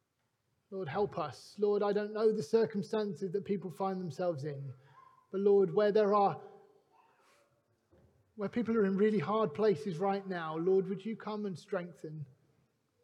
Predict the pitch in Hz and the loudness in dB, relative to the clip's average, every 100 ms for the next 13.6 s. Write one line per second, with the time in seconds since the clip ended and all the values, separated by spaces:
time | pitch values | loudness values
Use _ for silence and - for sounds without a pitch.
0 | _ _ - - _ _ _ 220 240 175 | _ _ -20 -20 _ _ _ 4 6 6
1 | 240 226 226 170 - - _ _ - 240 | 6 6 2 -2 -8 -20 _ _ 0 2
2 | 254 160 233 226 240 233 247 254 - 240 | 4 6 6 6 4 6 4 2 -2 2
3 | 233 - - - - - _ - 202 - | 2 0 -10 -20 -20 -20 _ -4 -2 2
4 | 254 226 151 220 254 - 247 269 - 269 | 4 6 6 6 0 0 4 4 8 6
5 | 202 254 262 262 277 269 269 233 269 233 | 6 6 6 6 2 2 2 4 2 2
6 | 151 180 226 262 208 208 240 - 254 247 | -2 0 2 2 0 -2 -4 0 0 0
7 | 247 202 185 151 202 202 202 - 202 180 | -2 -2 -2 0 0 4 4 2 -6 -4
8 | 160 147 123 _ _ _ _ _ _ - | -4 -4 -12 _ _ _ _ _ _ -20
9 | _ _ _ _ _ _ _ _ _ _ | _ _ _ _ _ _ _ _ _ _
10 | _ _ - 226 220 - 214 226 214 233 | _ _ -6 0 0 0 -2 -2 -2 -2
11 | 247 202 226 - 190 185 208 - - 151 | -2 0 0 0 -2 -2 -4 -8 -8 -8
12 | - 208 214 208 220 247 226 220 220 226 | -6 4 6 6 -2 -6 -4 -4 -4 -2
13 | 208 - - 233 214 - | -2 -2 0 2 2 -2